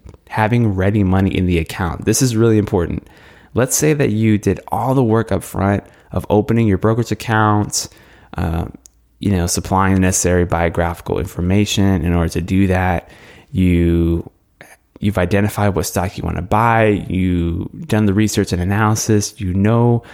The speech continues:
the price you wanna get the stock at. You're so excited 'cause the market's crashing and, and you're just ready to pick up some more shares of that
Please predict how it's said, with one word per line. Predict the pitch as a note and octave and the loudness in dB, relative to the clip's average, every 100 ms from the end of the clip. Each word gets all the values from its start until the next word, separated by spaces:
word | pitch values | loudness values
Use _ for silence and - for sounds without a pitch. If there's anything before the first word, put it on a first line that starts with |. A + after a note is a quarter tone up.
| - | -12
the | - | -10
price | - A#2 - | -6 -4 -2
you | G2 | -2
wanna | F#2+ | -2
get | F2 E2 | -2 -4
the | |
stock | - F#2+ F2 - | -6 -6 -6 -6
at. | C#3+ | -4
You're | - | -4
so | G#2+ - | -4 -6
excited | - - C3+ C3 | -4 -2 2 2
'cause | B2+ F#2+ | 0 -2
the | |
market's | F2 - - | -4 -6 -8
crashing | - D3 C#3+ C3 B2+ - | -6 -4 -2 0 0 0
and, | F#2 G2+ - - - - | -2 -4 -12 -20 -10 -2
and | G2 | 0
you're | F#2+ | 0
just | F#2+ B2 | -2 0
ready | B2+ B2 | 0 2
to | G#2+ | 0
pick | A#2+ | -2
up | - | -2
some | - G2 | -2 0
more | F#2+ | 0
shares | - G2+ G#2+ G2 | 0 -2 -2 -2
of | |
that | F#2 F#2 - | -2 -4 -8